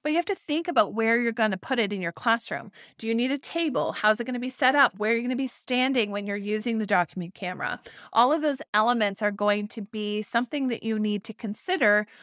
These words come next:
when you are planning it all out. Your projector, will it meet there? <laughs> Where's all your cords? All of those extra teaching things that you're going to use, whether you have clipboards or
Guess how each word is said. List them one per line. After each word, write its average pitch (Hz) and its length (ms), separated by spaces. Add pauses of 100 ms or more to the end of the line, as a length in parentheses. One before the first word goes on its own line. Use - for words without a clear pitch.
(120)
when 214 400
you 226 400
are 208 180
planning 208 480
it 196 60
all 190 180
out. 214 220
Your 190 120
projector, 208 720
will 185 200
it - 120
meet 220 280
there? 180 280
<laughs> - 0
Where's 269 280
all 269 120
your 247 180
cords? 175 580 (260)
All 320 260
of 359 60
those 311 240 (160)
extra 254 440
teaching 285 680
things 214 400
that - 160
you're 208 180
going 196 300
to - 160
use, 190 420 (240)
whether 247 200
you 269 160
have 247 380 (120)
clipboards 175 880 (360)
or 220 600